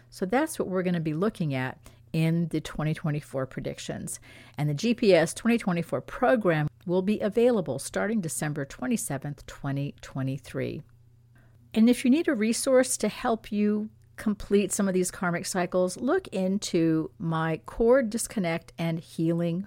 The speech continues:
program. I first released this as a meditation in two thousand six, and it is a great way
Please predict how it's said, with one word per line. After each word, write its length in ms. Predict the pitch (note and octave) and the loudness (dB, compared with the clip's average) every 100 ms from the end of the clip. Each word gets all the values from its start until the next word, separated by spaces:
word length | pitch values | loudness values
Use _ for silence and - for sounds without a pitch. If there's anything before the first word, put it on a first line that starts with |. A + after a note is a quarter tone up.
| - - | -10 -10
program. 680 | - D#3+ D3+ D3 - F3+ - _ - - - - - | -4 -2 -2 -4 -6 -12 -16 _ -20 -20 -20 -18 -4
I 260 | G3 B3+ C4 - | 0 0 -2 -6
first 420 | - A3+ A#3+ - | 2 4 4 0
released 480 | B3 G#3 F3+ F#3+ - | 0 4 2 2 0
this 360 | E3+ D#3+ - - | 2 2 -2 -4
as 220 | D#3 D#3 | -4 -2
a 40 | |
meditation 640 | D#3 D3+ - - G3 - D3+ | -2 -4 -6 -2 -2 -2 -4
in 120 | D3 | -4
two 180 | - F3+ | -4 -4
thousand 320 | E3+ E3 D#3+ | -2 -2 -4
six, 460 | - - - - D#3 | -2 -4 -4 -6 -4
and 120 | D#3 | -2
it 300 | E3 F3 - | 0 -2 0
is 400 | F#3 E3+ E3+ - - - - E3+ | 2 2 0 -8 -14 -20 -6 0
a 320 | E3+ E3 - - | 2 2 -4 -10
great 400 | E3 D#3+ G3 B3+ | -8 0 2 2
way 480 | F3+ E3 D#3 D3 C#3+ | 0 0 2 0 -2